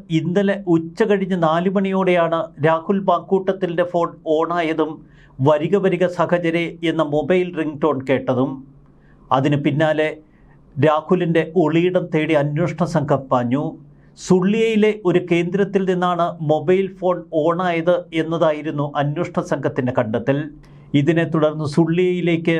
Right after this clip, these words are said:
പോലീസ് കുതിച്ചതും കേരളത്തിലെ മാധ്യമങ്ങൾക്ക് വരെ ചില വിവരങ്ങൾ ചോർന്നു കിട്ടി. സുള്ളിയയിലുള്ള രാഹുൽ മങ്കൂട്ടത്തിലിനെ അടപടലം തൂക്കിയെടുത്ത്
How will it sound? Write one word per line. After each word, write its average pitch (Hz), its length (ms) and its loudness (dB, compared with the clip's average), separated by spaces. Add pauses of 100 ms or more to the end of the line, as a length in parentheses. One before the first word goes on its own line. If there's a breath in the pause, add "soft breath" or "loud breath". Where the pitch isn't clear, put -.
(120)
പോലീസ് 165 480 0
കുതിച്ചതും 156 500 0 (140)
കേരളത്തിലെ 165 580 0
മാധ്യമങ്ങൾക്ക് 165 680 -2
വരെ 156 220 0
ചില 147 120 0
വിവരങ്ങൾ 147 460 0 (100)
ചോർന്നു 131 300 0
കിട്ടി. 127 260 0 (680 soft breath)
സുള്ളിയയിലുള്ള 208 720 2 (240)
രാഹുൽ 170 380 0 (140)
മങ്കൂട്ടത്തിലിനെ 175 880 -2 (200)
അടപടലം 170 600 -2 (100)
തൂക്കിയെടുത്ത് 160 720 0